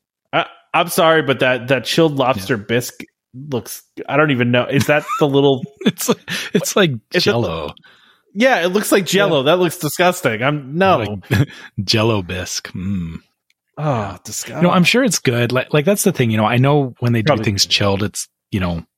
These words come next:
Speaker 2: with, they have an intent, but yeah, when it, when it comes out looking almost like Jell-O, mm,
Speaker 1: Yeah. Yeah.
Speaker 2: yeah, not really into
Speaker 1: What ab-,
Speaker 2: it.
Speaker 1: what about these things? What about these things over here in Mexico?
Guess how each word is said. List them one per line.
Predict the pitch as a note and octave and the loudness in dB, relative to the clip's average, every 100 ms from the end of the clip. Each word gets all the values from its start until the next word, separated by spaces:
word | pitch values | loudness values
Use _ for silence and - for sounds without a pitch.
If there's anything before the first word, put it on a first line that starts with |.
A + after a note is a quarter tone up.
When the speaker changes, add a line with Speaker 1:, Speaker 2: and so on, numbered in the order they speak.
| _ | _
Speaker 2:
with, | G2 F2+ _ _ _ - - | -12 -12 _ _ _ -14 -4
they | - | -2
have | G#2+ G2+ | -2 -2
an | G2 | -4
intent, | E2 - F#2 G#2 - - | -6 -8 -6 -6 -6 -2
but | G2+ F#2+ - - - _ _ - | -2 -2 -8 -20 -20 _ _ -2
yeah, | C#3 C3+ B2+ | 0 2 0
when | A#2+ C#3+ | 0 0
it, | C#3+ | 0
when | D#3 D3 | 0 0
it | |
comes | - F#3 D#3 | 0 0 2
out | C#3+ A2+ | 2 2
looking | A#2 - A2+ G2+ - | 0 0 0 0 -2
almost | G2 G2 - | -4 -2 -4
like | G2 E2 | -6 -8
Jell-O, | - F2 G2 G2+ G2 G#2 _ _ _ - | -8 -8 -8 -8 -10 -12 _ _ _ -18
mm, | E2+ D#2+ E2+ F2 _ - | -14 -12 -14 -14 _ -6
Speaker 1:
Yeah. | F#2+ D#2+ _ _ _ _ _ _ | -6 -6 _ _ _ _ _ _
Yeah. | F#2+ F2 | -10 -8
Speaker 2:
yeah, | D2+ D2 D2+ _ _ _ - | -8 -8 -10 _ _ _ -8
not | G2 F2+ | -6 -4
really | E2+ | -6
into | D2+ D2+ C#3+ | -6 -4 -4
Speaker 1:
What | C#3+ | -4
ab-, | |
Speaker 2:
it. | - | -6
Speaker 1:
what | D3 | -2
about | D3+ C#3 | -2 -2
these | B2+ - | -6 -6
things? | B2+ A2+ - - - | -6 -6 -10 -16 -10
What | C3+ | -4
about | C#3 | -2
these | C3+ B2+ | -2 -4
things | C3+ A#2 | -2 0
over | B2 A2+ | -2 -2
here | G#2+ A#2+ | -4 -4
in | A2 | -2
Mexico? | A2+ A2+ A2 - G#2 G2 A2 | -4 -6 -10 -6 -4 -4 -6